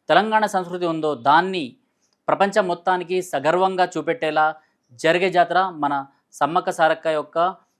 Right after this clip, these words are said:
మేడారం జాతర. మేడారంలో ఎంతోమంది, అంటే రోజుకి కొంతమంది, ఆ, అంటే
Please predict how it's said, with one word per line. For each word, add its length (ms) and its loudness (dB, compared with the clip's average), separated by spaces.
మేడారం 440 4
జాతర. 340 -4
మేడారంలో 880 2
ఎంతోమంది, 600 0
అంటే 200 -2
రోజుకి 320 -4
కొంతమంది, 540 -6
ఆ, 320 4
అంటే 340 -4